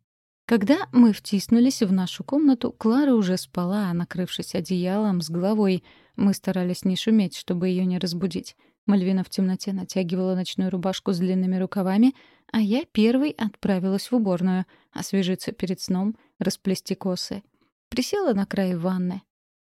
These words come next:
Такая тяжесть вдруг навалилась. Потерла плечо. Представляю, какой завтра появится синячище. Ничего, зато Мальвина в безопасности, а Терренс получил по заслугам.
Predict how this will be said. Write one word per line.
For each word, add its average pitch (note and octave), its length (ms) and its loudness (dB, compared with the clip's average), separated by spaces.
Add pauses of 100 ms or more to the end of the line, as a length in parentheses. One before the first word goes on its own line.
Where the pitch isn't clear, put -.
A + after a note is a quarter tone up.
Такая F3+ 580 -8
тяжесть - 600 -6
вдруг F3 320 -4
навалилась. F#3+ 580 0 (320)
Потерла G3+ 400 0
плечо. G#3 460 -4 (240)
Представляю, F#3 580 -2
какой - 300 -4
завтра F#3 320 -2
появится F#3 540 -4
синячище. F#3+ 680 -2 (400)
Ничего, A3 560 0
зато G3+ 300 0
Мальвина G3 420 2
в F3 60 -6
безопасности, F#3+ 800 -4
а - 120 -8
Терренс B3+ 400 2
получил F#3 460 -4
по - 100 -8
заслугам. F#3+ 560 0